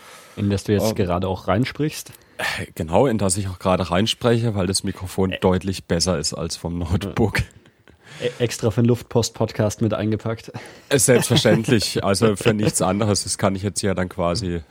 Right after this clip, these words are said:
Speaker 2: äh, ja, je nachdem, vielleicht machen wir noch mal irgendwann eine Folge. Ich heb's mal besser auf.
Speaker 1: Genau. Aber
Speaker 2: Ähm.
Speaker 1: wie, wie ist das jetzt? Ähm, also ich sehe schon, du, du hast echt eine ganze Menge so an,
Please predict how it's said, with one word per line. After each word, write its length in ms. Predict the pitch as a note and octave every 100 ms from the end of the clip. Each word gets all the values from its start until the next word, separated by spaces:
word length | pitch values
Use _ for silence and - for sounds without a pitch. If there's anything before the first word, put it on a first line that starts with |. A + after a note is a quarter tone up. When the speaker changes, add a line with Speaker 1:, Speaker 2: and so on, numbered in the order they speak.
| -
Speaker 2:
äh, 240 | E2 F2 E2+ D2
ja, 140 | F2+
je 100 | F#2+
nachdem, 340 | F#2+ - G2 F#2+
vielleicht 280 | F#2 F2+
machen 180 | F#2+ F#2
wir 100 | F2+
noch 140 | F2 F2+
mal 160 | F2
irgendwann 320 | D#2+ E2 F2
eine 80 | F2
Folge. 340 | - E2+ E2+ E2+
Ich 140 | -
heb's 240 | F2 -
mal 140 | E2 D#2+
besser 320 | D#2+ - D2+
auf. 420 | G2 A2+ E3 - - - - - -
Speaker 1:
Genau. 320 | C3 A2 G#2 - _ _ _ _ _ -
Aber 460 | G2 B2+ A2+ C3 C3
Speaker 2:
Ähm. 100 | A#2+
Speaker 1:
wie, 220 | D#3 D3+
wie 100 | F#3+
ist 220 | G#3+ -
das 100 | F3+
jetzt? 320 | E3+ D3+ - -
Ähm, 280 | B2+ B2+ B2+
also 460 | B2+ A#2+ C3 B2+ B2
ich 380 | A#2+ C3 B2+
sehe 140 | D3 C#3+
schon, 280 | C#3+ C3 B2+
du, 120 | B2
du 120 | B2
hast 140 | A#2+
echt 160 | C3 -
eine 80 | B2
ganze 260 | A#2+ B2
Menge 280 | A#2 B2+ C3+
so 180 | A#2 A#2
an, 360 | A#2 A#2 A2+